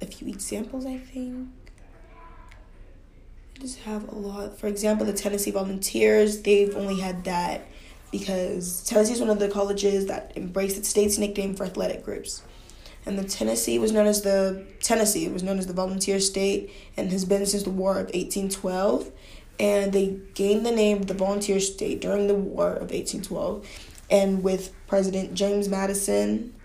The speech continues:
and Andrew Jackson, who later became president, um, brought one thousand five hundred from his home state to take care of a conflict in New Orleans, which shows that when James Madison,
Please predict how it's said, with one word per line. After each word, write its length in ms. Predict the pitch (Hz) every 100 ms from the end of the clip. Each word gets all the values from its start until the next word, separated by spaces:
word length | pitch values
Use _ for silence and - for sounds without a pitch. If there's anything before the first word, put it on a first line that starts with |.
| - - - - - - - - - - - -
and 240 | - - - - -
Andrew 300 | 208 202 226
Jackson, 800 | 214 208 202 - 196 202 202 202 - -
who 80 | 202
later 360 | 190 190 196
became 280 | 202 214 208
president, 580 | 208 196 185 190 185 - - - - - - - - -
um, 420 | 185 180 180 180 - - -
brought 340 | 190 190 185
one 160 | 190 196
thousand 280 | 208 196 196
five 180 | 196
hundred 540 | 190 185 185 180 180 - - -
from 180 | 196 202
his 260 | 190 214
home 220 | 208 175
state 440 | 175 - 185 - - -
to 260 | - 170 165 - - - - - - - -
take 220 | - 196
care 100 | 202
of 60 | 190
a 40 |
conflict 380 | - 190 190 180
in 120 | 180
New 100 | 180
Orleans, 460 | 185 180 180 185 190
which 120 | 175
shows 420 | - - 190 180
that 340 | 180 175 - - - - -
when 280 | - 208 214
James 340 | 202 202 202
Madison, 800 | 196 190 185 - 185 185 185 214